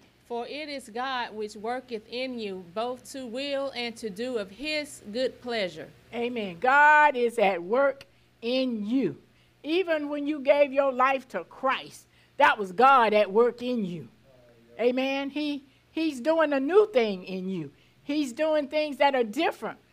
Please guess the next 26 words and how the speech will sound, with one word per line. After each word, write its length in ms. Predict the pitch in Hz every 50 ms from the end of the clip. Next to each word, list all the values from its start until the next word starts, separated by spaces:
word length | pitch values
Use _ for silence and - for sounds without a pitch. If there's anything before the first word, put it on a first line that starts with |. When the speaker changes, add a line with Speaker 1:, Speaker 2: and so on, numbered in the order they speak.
| _ _ _ _ _
Speaker 2:
from 300 | - 277 277 269 254 240
that 240 | 262 262 247 - -
old 480 | 262 269 285 302 302 285 262 233 208
life 360 | 214 214 226 220 202 196 - 220
you 160 | 226 240 226
used 400 | 214 214 262 277 262 - - -
to 160 | - 185 156
know. 240 | 156 160 143 110 - _ _ _ _ _ _ _ _ _ _ -
Amen. 600 | 202 226 233 233 247 247 247 254 262 269 277 269 - _ _ -
We 160 | 254 277 330
have 200 | 320 339 349 349
to 80 | 320
just 260 | 254 240 285 285 220 233
realize 720 | 240 311 370 415 349 254 226 202 190 196 196 196 - _ _ _ _ _ _
this 320 | 175 196 - 381 - -
life 400 | 254 247 254 277 320 339 330 - -
in 260 | 240 226 208 208 208
Christ, 560 | - - 285 311 330 302 226 202 196 - - _ _ _ _ _ _ -
this 300 | 196 247 330 370 - 247
life 360 | 247 254 269 302 214 - -
in 200 | 233 220 208 185
God, 360 | 180 220 254 302 302 247 233
it 140 | 277 330 311
is 180 | 254 220 - -
totally 520 | - - - 311 311 330 320 277 262 247
different 380 | 208 240 302 330 - - 208